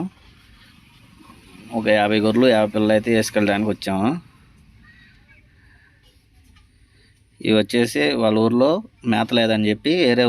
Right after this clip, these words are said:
ఊరికి తోలుకొని వచ్చున్నారు ఇంతకుముందు. ఇప్పుడైతే వాళ్ళ ఊర్లో వరి కోతలు అయ్యాయి కాబట్టి మేత బాగా ఫుల్గా ఉందని చెప్పి మళ్ళీ తీసుకెళ్ళడానికి వచ్చారు. మనం అడిగాము ఇప్పుడు ఇవి ఏమైనా అమ్ముతారా ఏందని. ఇవైతే అమ్ముతారంట.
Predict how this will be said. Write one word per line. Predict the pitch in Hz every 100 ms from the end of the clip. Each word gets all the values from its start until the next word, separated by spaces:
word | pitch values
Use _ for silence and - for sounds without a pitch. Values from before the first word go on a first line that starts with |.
| 117
ఊరికి | 127 123
తోలుకొని | 110 107 113 110
వచ్చున్నారు | - 107 101 104
ఇంతకుముందు. | 101 98 101 123 196 - - - - - 120
ఇప్పుడైతే | 107 107 110 147 214 247 - - - - 120
వాళ్ళ | 117 113
ఊర్లో | 113 120 131
వరి | 123 117
కోతలు | 117 113 110
అయ్యాయి | 107 107
కాబట్టి | 107 104 107 139 127
మేత | 113 113 113
బాగా | 107 110 110
ఫుల్గా | 110 107 107 104
ఉందని | 101 98 98
చెప్పి | - 131 202 - - - _ -
మళ్ళీ | 107 113
తీసుకెళ్ళడానికి | 113 - 113 104 104 104
వచ్చారు. | 95 98 98 139 - _ _ - - - -
మనం | 113 107
అడిగాము | 101 107 113 110 156
ఇప్పుడు | 139 110 107
ఇవి | 107 107
ఏమైనా | 107 110
అమ్ముతారా | 104 107 113 107 101
ఏందని. | 101 98 110 156 - _ - - - _ _ _ _
ఇవైతే | 107 101 -
అమ్ముతారంట. | 107 107 113 107 98 -